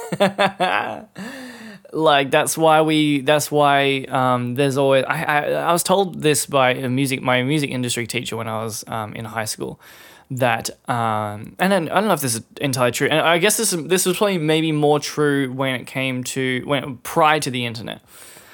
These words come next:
Um, <clears throat> I, I imagine the cycle is faster now, but there was a cycle of basically ten years, roughly, of things would get, at the start, they would start quite rough of something, right, of, of a style,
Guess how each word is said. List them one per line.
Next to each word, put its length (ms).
Um, 640
<clears throat> 1000
I, 240
I 120
imagine 380
the 80
cycle 380
is 140
faster 420
now, 180
but 180
there 80
was 100
a 80
cycle 640
of 640
basically 440
ten 320
years, 360
roughly, 560
of 640
things 340
would 200
get, 340
at 80
the 60
start, 360
they 60
would 120
start 320
quite 220
rough 400
of 200
something, 500
right, 280
of, 200
of 160
a 60
style, 500